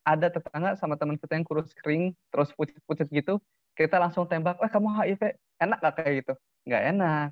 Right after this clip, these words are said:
tapi salah satu cara untuk mengetahui seseorang positif H I V atau tidak, hanya melalui dari hasil tes suratnya itu. Tur-, surat tes H I V ya.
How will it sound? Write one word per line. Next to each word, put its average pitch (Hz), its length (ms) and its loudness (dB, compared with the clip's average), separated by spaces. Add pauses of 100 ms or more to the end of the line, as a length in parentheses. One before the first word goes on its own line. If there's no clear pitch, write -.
tapi - 380 -4 (340)
salah 139 240 2
satu 135 240 -6
cara 156 400 0
untuk 135 240 -8
mengetahui 156 480 -6
seseorang 160 320 -6
positif 160 560 -8
H 151 80 -2
I 160 160 -4
V - 20 -4 (140)
atau 143 80 -6
tidak, 147 260 0 (380)
hanya 165 480 0
melalui 143 640 0
dari 127 320 0
hasil 139 640 -2
tes 131 240 2 (160)
suratnya 120 720 -4
itu. - 400 -6 (560)
Tur-, 143 160 -2
surat 151 320 4
tes 151 160 -4
H - 160 -4
I 151 80 -4
V 147 160 -8
ya. 139 480 0